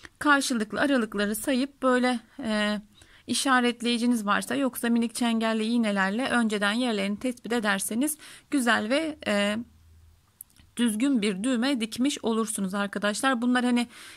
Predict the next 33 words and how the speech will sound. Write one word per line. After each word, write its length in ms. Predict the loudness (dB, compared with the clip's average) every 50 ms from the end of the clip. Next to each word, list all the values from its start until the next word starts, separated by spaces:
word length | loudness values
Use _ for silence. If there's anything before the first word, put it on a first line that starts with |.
| -6 -2
gereksiz 440 | 2 2 2 2 0 -2 -2 -2 -2
gibi 220 | -2 -2 -2 0
görünse 380 | 0 0 0 0 -2 -2 -2 -4
de 60 | -2
gerçekten, 720 | 0 0 0 0 -2 -6 -8 -4 -2 0 0 0 -2 -4 -8 -16 -20 -20 -20 -20 _ -6 -2
e, 400 | 0 0 0 0 0 -2 -4 -6 -6 -2
önemli 640 | 0 2 2 2 2 2 2 2 2 0 0 0
detaylar. 640 | -2 -4 -2 -2 -2 0 0 0 -4 -6 -6 -10 -16 _ _ -20 -20 -20 -20 -20 -20 -20 -18 -12
Şimdi 300 | -8 -2 0 0 2 0
şöyle 460 | 0 0 2 2 4 4 4 2 2
bir 120 | 2 2 2
model 400 | 2 2 2 4 2 2 2 2
yaptıysanız 680 | 2 0 -2 -4 -6 -6 -6 -4 -2 -2 -2 0 2
eğer, 200 | 2 2 2 2
bunu 160 | 0 0 0
da 60 | 0
yeni 240 | 0 0 0 0 2
yaptım, 340 | 2 0 0 -2 -4 -4 -2
henüz, 420 | 0 0 0 0 -2 -6 -10 -8
e, 180 | -6 -6 -2 -2
videosunu 420 | -2 -2 -2 -2 -2 -2 -2 -2
çekmedim, 460 | 0 -2 -4 -4 -4 -6 -4 -2 -2
inşallah 460 | -2 -2 -2 -2 0 0 0 -2 -2 0
paylaşacağım. 640 | 0 0 2 0 -2 -4 -6 -4 -2 -2 -2 -2 -4 -10 -16 -18 -18 -18 -16 -6 0
Buralara 320 | 2 4 4 4 4 4 2
daha 220 | 4 2 2 2
kolay 360 | 0 0 2 2 2 2 0
bakın 180 | -4 -6 -6 -4
ilik 300 | -4 -4 -4 -4 -4 -2
yerlerini 400 | 0 0 0 0 0 -2 0 0
ayarlaması. 800 | 0 2 2 2 2 2 2 0 -2 -2 -2 -4 -4 -6 -6
Şöyle 280 | -2 0 0 2 2 0
koyduğumuzda 960 | 0 0 0 0 2 2 0 0 0 0 0 0 -2 -2 0 2 2 2 0